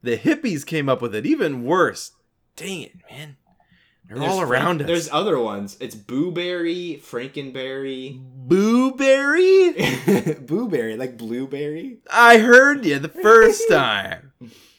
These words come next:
Speaker 1: Frankenberry? Is that what you said?
Speaker 2: Yeah, they should have done something else besides Frankenberry.
Speaker 1: Dude, these guys are stupid.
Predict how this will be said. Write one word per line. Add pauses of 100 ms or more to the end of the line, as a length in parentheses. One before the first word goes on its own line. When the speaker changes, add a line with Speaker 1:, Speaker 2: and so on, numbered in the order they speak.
Speaker 1:
Frankenberry?
Is
that
what
you
said? (340)
Speaker 2:
Yeah,
they
should
have
done
something
else
besides
Frankenberry.
Speaker 1:
Dude,
these
guys
are
stupid.